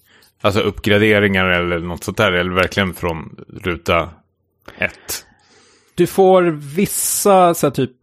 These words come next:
Speaker 2: kort med dig. Framförallt skulle jag säga att du liksom, <laughs> du, du har lärt dig mer om det här, eh, spelsystemet,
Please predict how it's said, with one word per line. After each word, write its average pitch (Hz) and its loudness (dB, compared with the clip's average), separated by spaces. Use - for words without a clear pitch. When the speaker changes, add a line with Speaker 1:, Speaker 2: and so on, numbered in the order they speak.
Speaker 2:
kort - -6
med 120 -4
dig. 131 -2
Framförallt 180 2
skulle 151 2
jag 143 2
säga 131 2
att 127 -6
du 135 0
liksom, 120 -4
<laughs> - -20
du, 139 2
du 135 2
har 139 4
lärt 135 2
dig 135 4
mer 135 4
om 120 2
det 120 2
här, 117 2
eh, 117 -2
spelsystemet, 127 0